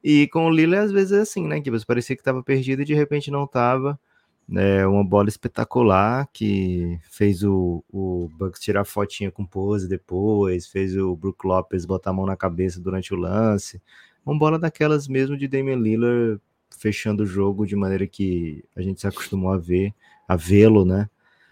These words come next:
É um jogador especial e o Bucks certamente tem uma amplitude diferente, né? Agora que ele tá à sua disposição. Vai ser medido em playoff, viu, Gibas?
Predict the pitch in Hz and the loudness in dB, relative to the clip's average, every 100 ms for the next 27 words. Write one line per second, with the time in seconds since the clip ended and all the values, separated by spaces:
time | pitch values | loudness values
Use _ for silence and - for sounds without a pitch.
0 | _ _ 92 95 110 123 120 120 120 - | _ _ -2 2 2 4 4 4 2 -2
1 | 120 117 110 113 131 143 139 131 123 117 | 0 4 4 4 2 0 -2 -2 -2 -2
2 | 104 95 92 _ _ _ - 95 90 98 | -2 -6 -12 _ _ _ -8 -4 0 -2
3 | - - 107 101 98 92 101 - 104 90 | -2 -4 -4 -2 -4 -4 -6 -6 -6 -8
4 | _ _ _ - _ _ - 98 101 104 | _ _ _ -20 _ _ 2 4 4 4
5 | 104 - 120 113 117 117 - 131 120 113 | 2 2 0 2 2 2 2 0 0 -4
6 | 113 - 123 113 107 98 - 90 87 92 | -4 2 4 6 4 2 -4 -8 -6 -4
7 | 95 87 92 95 95 98 92 92 92 90 | -4 0 0 0 0 0 0 -2 -2 -2
8 | 87 87 - 92 90 90 - 98 - - | -4 -10 -8 -4 -4 -4 -4 -4 -4 -4
9 | 101 98 - 101 101 127 _ _ _ _ | -2 -2 -2 2 2 0 _ _ _ _
10 | _ _ - - _ _ _ _ 220 208 | _ _ -20 -20 _ _ _ _ 4 8
11 | 214 202 202 185 185 165 135 127 123 131 | 10 10 8 6 8 8 8 6 4 6
12 | 117 90 90 82 - | 6 4 2 0 -12